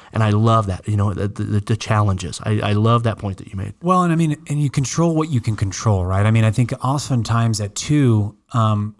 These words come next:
Speaker 2: we don't realize that we can give it our best and we can still fail, right?
Speaker 1: Mm-hmm.
Speaker 2: You know, um, it, and that's kind of what happens in these obstacles. You can try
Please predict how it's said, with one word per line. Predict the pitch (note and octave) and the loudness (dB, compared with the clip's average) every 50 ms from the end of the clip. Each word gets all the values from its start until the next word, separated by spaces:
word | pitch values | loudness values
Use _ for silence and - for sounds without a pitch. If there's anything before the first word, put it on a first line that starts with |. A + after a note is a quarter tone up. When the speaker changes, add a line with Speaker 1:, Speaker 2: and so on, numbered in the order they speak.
| _ | _
Speaker 2:
we | A#2 A2 A#2+ D3 D#3+ | 0 0 2 2 2
don't | D#3 D#3+ C#3+ C3+ B2 | 0 0 -2 -2 -2
realize | A#2+ A#2+ B2+ D3 C3+ A#2 G#2 G#2 G#2 G#2 G2+ F#2+ - | 0 0 2 2 2 0 0 0 2 0 0 -2 -2
that | - G#2+ G2+ G2+ G#2 A2 - - | -2 -2 -2 -2 -4 -6 -6 -4
we | A2+ C#3 E3 | -2 -2 -2
can | - - C#3+ C#3+ C3 | 0 -2 -4 -4 -2
give | A#2+ C#3 C3+ C3 | -2 -2 -2 -2
it | C#3 C#3+ - _ | -2 -6 -8 _
our | - G#2+ G2+ | -8 -8 -8
best | F#2+ F2+ F2+ _ - G#2+ G2 G#2 B2+ D#3+ D#3 - - - - - - | -8 -10 -12 _ -6 -6 -4 -4 -4 -4 -6 -6 -8 -10 -12 -10 -6
and | A#2+ A2 | -4 -4
we | A2+ G#2+ | -4 -4
can | - G#2+ | -6 -6
still | F#2+ - - - - - C3 A#2+ A2+ G#2+ | -6 -6 -6 -8 -8 -10 -14 -14 -16 -18
fail, | - - - A2+ G#2+ G2+ F#2+ F2+ E2+ F#2+ - _ | -20 -14 -8 -8 -6 -6 -8 -10 -12 -16 -14 _
right? | G2+ F#2+ F#2 F2+ | -4 -2 0 0
Speaker 1:
Mm-hmm. | F#2+ F#2 G#2 B2 - - _ _ _ | 0 0 -2 -4 -6 -12 _ _ _
Speaker 2:
You | - A2 | -4 0
know, | A2 G#2+ A2 A2+ - - | 0 0 0 -2 -4 -4
um, | A#2+ A#2 A2+ G#2+ A2 A2 | -2 0 0 0 -2 -4
it, | A#2+ C3 C3 - _ | -6 -10 -12 -12 _
and | C3 A#2+ A#2 | -2 0 0
that's | A#2+ A#2+ A#2+ - - - | 0 0 -2 -4 -8 -10
kind | - - - C3 C#3+ | -8 -6 -4 -2 -2
of | |
what | C#3 B2+ | -2 -2
happens | A#2 C#3 - - - - A#2+ | -4 -4 -4 -4 -4 -2 0
in | B2 A#2+ | 0 0
these | A#2 A2 A#2 | 0 0 -2
obstacles. | A#2+ E3+ F3+ - - - A#2 G#2 F2+ G#2+ | -4 -6 -6 -6 -6 -4 -4 -4 -2 -2
You | C3 G3 | -4 -4
can | - G3+ C#3 | -4 -4 -4
try | - - C3 B2 | -2 -4 -4 -4